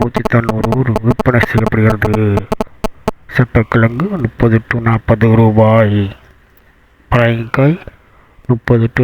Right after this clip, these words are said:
நாற்பது ரூபாய். மரவள்ளி கிழங்கு முப்பத்தி ஐந்து to ஐம்பது ரூபாய். சேனலை சப்ஸ்கிரைபர் பண்ணிக்கணுங்க, மற்றவங்களுக்கு ஷேர் பண்ணுங்க, வீடியோவை ஸ்கிப் பண்ணாம பாருங்க. இந்த வீடியோ உங்களுக்கு பயனுள்ளதாக அமையும்.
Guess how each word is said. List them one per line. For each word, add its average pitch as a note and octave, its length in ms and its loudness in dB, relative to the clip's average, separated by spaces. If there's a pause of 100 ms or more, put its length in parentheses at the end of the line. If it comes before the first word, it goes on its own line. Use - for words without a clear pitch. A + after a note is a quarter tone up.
நாற்பது A2+ 380 2 (100)
ரூபாய். A2+ 600 4 (920)
மரவள்ளி D3 440 2 (100)
கிழங்கு A2 360 2 (160)
முப்பத்தி - 460 -2 (180)
ஐந்து A2+ 220 0 (120)
to - 80 -2 (140)
ஐம்பது A2 400 0 (120)
ரூபாய். G#2+ 600 2 (920)
சேனலை G#2 440 0 (180)
சப்ஸ்கிரைபர் A2 760 0
பண்ணிக்கணுங்க, A2 420 0 (120)
மற்றவங்களுக்கு G#2+ 680 2
ஷேர் G#2+ 260 0
பண்ணுங்க, G#2+ 280 0 (240)
வீடியோவை A2+ 540 4
ஸ்கிப் - 320 -6
பண்ணாம A2 340 0 (100)
பாருங்க. G#2 320 -4 (1160)
இந்த A#2 180 -8 (140)
வீடியோ A#2+ 300 0
உங்களுக்கு A#2+ 340 -2
பயனுள்ளதாக A2+ 640 0 (120)
அமையும். G#2+ 420 -2